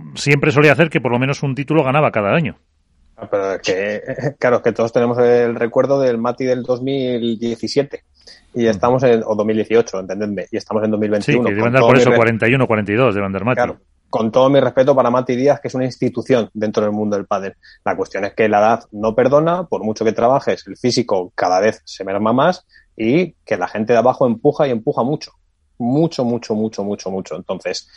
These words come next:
Speaker 2: eh, bueno, pues es que el pádel poco a poco se está reciclando, se está no reinventando, se está renovando al final. Y lo que habla bien de Mati es que a su edad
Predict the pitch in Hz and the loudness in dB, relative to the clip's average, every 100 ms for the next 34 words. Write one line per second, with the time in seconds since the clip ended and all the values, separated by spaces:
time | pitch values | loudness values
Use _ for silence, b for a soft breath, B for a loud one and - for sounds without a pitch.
0 | B B - 98 90 87 85 92 107 104 | B B -4 -2 0 -2 -4 -4 -4 -4
1 | 101 - 107 104 - 101 110 117 123 131 | -6 -2 -2 0 -2 -2 0 0 -2 -4
2 | 135 123 123 120 131 143 147 143 123 143 | -4 0 0 0 -2 -2 -2 -4 -4 -4
3 | 143 139 123 110 107 107 - 113 156 165 | -2 -2 -4 -4 -6 -6 -6 0 0 2
4 | 160 170 165 - 107 104 110 110 110 92 | 2 2 0 -2 0 0 0 -4 -8 -12
5 | 123 123 143 143 123 110 156 147 - - | -2 2 4 4 2 2 0 0 -4 -2
6 | 110 123 113 127 120 123 - 117 - 123 | 0 2 4 2 2 -6 -6 -6 -2 0
7 | 156 b b b b _ 139 120 107 113 | 0 b b b b _ 2 4 2 4
8 | 113 117 127 135 131 131 135 165 - 139 | 2 4 4 6 4 2 2 0 0 0
9 | 110 101 - 107 107 135 | 2 0 -4 -4 -2 -2